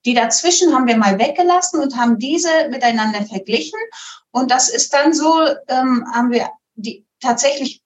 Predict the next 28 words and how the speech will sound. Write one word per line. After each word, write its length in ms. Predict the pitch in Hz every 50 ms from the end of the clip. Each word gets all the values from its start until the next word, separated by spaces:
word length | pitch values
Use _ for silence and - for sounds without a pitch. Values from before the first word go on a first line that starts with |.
| _ -
ausgerechnet, 1000 | 202 202 214 240 370 403 392 - - 359 339 311 311 320 381 370 - - 381 392 440 480 480 - - _ - - - - - - _ _ - 202 196 196 196 202 208 208 - _ _ 359 330
dass 260 | 240 262 269 - - -
die 480 | - 277 277 254 247 233 202 - - _ _ _ _ _ _ _ _ _ _ -
Kühe, 380 | - - 311 311 320 320 311 247
die 200 | 240 254 247 226
schnell 540 | - - - 240 226 226 247 294 339 349
wieder 240 | 349 285 240 269 247
gekalbt 680 | 233 226 208 - - - 220 202 226 269 - - - - 302
hatten, 260 | 311 311 311 359 381 392 403 381 339 - -
bei 240 | 240 233 233 226 -
einer 220 | 220 220 214 220
Nutzungsdauer 920 | 226 240 285 311 311 - 311 294 302 - - - 254 240 240 233 233 233
von 240 | 233 - 240 226 233
fünf 380 | - - 233 208 202 196 -
Jahren 440 | - 196 196 214 247 277 285 294 302 262 202
eben 180 | 202 190 185
fünf 640 | 185 - - - - 311 392 415 415 - - - - _
Kälber 580 | - 294 285 294 294 302 311 320 320 311 311 -
zur 240 | - - 294 294
Welt 240 | 277 277 285 285 285 -
gebracht 460 | 302 - - 269 277 277 - - -
haben 380 | 269 269 269 269 269 269 269 269 - - _ _ _ _ _ _
und 600 | - 240 247 247 247 247 247 240 247 - - - -
die 220 | 233 202 - -
anderen 480 | 202 220 247 269 269 277 277 269 262 -
Kälber 380 | - 247 233 240 233 240 233
nur 180 | 240 233 220 208
drei. 520 | 208 - 214 185 180 185 180 175 - -